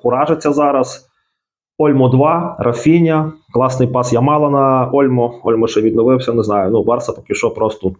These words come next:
<laughs> як то кажуть, на топі йде. Е, що ще можна відбити? Сосідат. Е, нуль два переміг на виїзді Севілью, бо Севілля щось не, не, трошки незрозумілі речі робить зараз. Ну,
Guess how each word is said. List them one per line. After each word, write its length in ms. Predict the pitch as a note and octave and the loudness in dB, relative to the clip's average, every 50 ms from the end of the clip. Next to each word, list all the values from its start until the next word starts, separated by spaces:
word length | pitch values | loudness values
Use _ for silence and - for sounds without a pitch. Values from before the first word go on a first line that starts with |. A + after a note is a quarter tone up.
| _ - | _ -16
<laughs> 180 | - - - | -14 -6 -4
як 180 | C3 B2 A#2 - | -2 -2 -2 -2
то 100 | - G#2+ | -4 -4
кажуть, 380 | - A2+ A2+ A2 A2+ G2 - - | -2 -2 -2 0 -2 -4 -4 -4
на 60 | G#2+ | -4
топі 360 | G#2+ - G2+ G2 F#2+ - G2 | -2 -2 -2 -2 -2 -2 -2
йде. 300 | F#2+ F#2+ F#2 F2+ F2+ - _ _ _ _ _ _ _ _ _ _ _ _ _ _ _ _ _ _ _ - | 0 0 0 -2 -2 -4 _ _ _ _ _ _ _ _ _ _ _ _ _ _ _ _ _ _ _ 0
Е, 600 | A2 A2+ A2+ A#2 A#2+ A#2+ A#2 A#2 A2+ G#2+ - - - - - _ _ _ _ _ _ _ _ _ _ _ _ _ | 2 2 4 4 4 4 4 4 2 2 0 -4 -10 -14 -18 _ _ _ _ _ _ _ _ _ _ _ _ _
що 200 | - - - F3+ | -8 -2 -2 0
ще 100 | D#3 E3+ | 0 2
можна 220 | D3+ C3+ A#2+ B2+ B2 | 2 2 2 2 2
відбити? 280 | A#2 A#2 A#2+ A#2 A#2 | 2 2 0 0 0
Сосідат. 540 | A#2 A#2+ D3 C#3+ - F3+ G3+ B3 C4+ C4 - - - _ _ _ _ _ _ _ _ _ _ _ _ _ _ _ _ _ _ _ _ _ _ _ _ _ _ _ _ _ _ _ _ _ _ - | 0 0 0 0 0 0 0 0 -2 -4 -6 -12 -20 _ _ _ _ _ _ _ _ _ _ _ _ _ _ _ _ _ _ _ _ _ _ _ _ _ _ _ _ _ _ _ _ _ _ 0
Е, 260 | C3+ C3+ C#3 C#3 C#3 C#3 | 2 4 4 4 4 4
нуль 140 | D3+ D#3+ | 4 2
два 420 | D#3 D3+ D#3 D#3 D#3 D#3 D3 - - - | 2 2 2 2 0 0 -2 -4 -4 -2
переміг 300 | - C#3+ C#3+ D3 D3 D3 | -2 0 2 2 2 2
на 60 | D3+ C#3+ | 2 2
виїзді 240 | C#3+ D3 C#3+ C#3+ | 2 2 2 0
Севілью, 300 | C#3+ C#3+ D3 D3 D3 C3+ | 0 2 2 4 4 2
бо 100 | B2+ - | 2 0
Севілля 220 | B2 C3 C3+ C3 B2 | 0 0 0 0 2
щось 200 | B2 B2 B2 - | 2 0 0 2
не, 120 | C3 B2 | 2 2
не, 140 | A#2+ B2 A#2 | 2 2 0
трошки 320 | A#2+ A#2+ A#2+ A#2+ - - | 0 -2 -4 -4 -2 -2
незрозумілі 560 | A#2+ A#2 A2+ A#2+ B2 A#2 A#2+ B2 B2 A#2+ A#2 A#2+ | -2 0 0 0 0 2 2 2 2 4 2 2
речі 260 | A#2 A#2 A#2 - A#2 | 2 0 0 0 -2
робить 320 | A2+ A#2 A2+ A2+ A2 G#2 | 0 0 0 0 0 0
зараз. 360 | G#2+ G#2+ A2 G#2+ G#2+ G#2+ - | 0 2 2 2 0 -2 -2
Ну, 260 | A#2 A#2+ A#2+ A#2+ - | -2 -2 -2 -2 -4